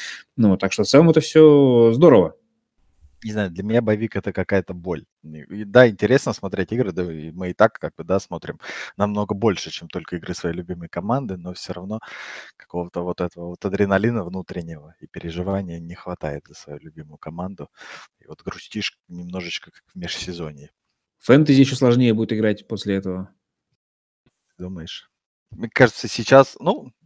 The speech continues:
Speaker 2: это, наверное, да. Я вот, а, честно, о фэнтези я как-то не размышлял вообще, увидев эту новость.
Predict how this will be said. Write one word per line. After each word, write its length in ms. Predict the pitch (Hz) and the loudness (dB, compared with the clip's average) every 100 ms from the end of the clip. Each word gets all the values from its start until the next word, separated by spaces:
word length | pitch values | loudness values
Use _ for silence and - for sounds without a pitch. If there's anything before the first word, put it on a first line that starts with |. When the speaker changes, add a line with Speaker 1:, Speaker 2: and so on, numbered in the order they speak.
| _ _ _ _ - | _ _ _ _ -2
Speaker 2:
это, 240 | 117 107 | 0 0
наверное, 440 | 107 101 98 95 | 0 0 -2 -2
да. 200 | 92 156 - _ _ _ _ _ _ | 2 2 0 _ _ _ _ _ _
Я 280 | 85 85 92 | -12 -6 -6
вот, 180 | 85 82 | -6 -4
а, 100 | 87 | -4
честно, 300 | - 120 - | -2 -2 0
о 20 | 98 | 0
фэнтези 480 | - 147 - 107 107 | -2 -4 -6 -2 0
я 100 | 101 | 0
как-то 260 | 98 - | -4 -6
не 100 | 104 | -4
размышлял 500 | 98 95 92 - 85 | -4 -8 -12 -8 -10
вообще, 300 | - - - | -10 -16 -14
увидев 480 | - 73 156 - - | -14 -14 -16 -18 -16
эту 160 | 143 143 | -16 -16
новость. 440 | 147 - - - | -20 -20 -20 -20